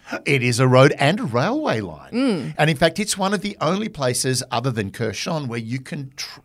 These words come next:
Speaker 1: cross
Speaker 2: Yep.
Speaker 1: the Dnipro in that area. So basically, somebody blew it up?
Speaker 2: Well,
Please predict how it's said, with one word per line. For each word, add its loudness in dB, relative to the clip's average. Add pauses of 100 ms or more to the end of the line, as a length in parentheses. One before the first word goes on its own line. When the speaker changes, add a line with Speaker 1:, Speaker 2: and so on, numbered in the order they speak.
Speaker 1:
cross -4 (180)
Speaker 2:
Yep. 2
Speaker 1:
the 2
Dnipro 0
in -4
that -2
area. 2 (240)
So 8
basically, -2
somebody -4 (560)
blew -4
it -6
up? -10 (320)
Speaker 2:
Well, 8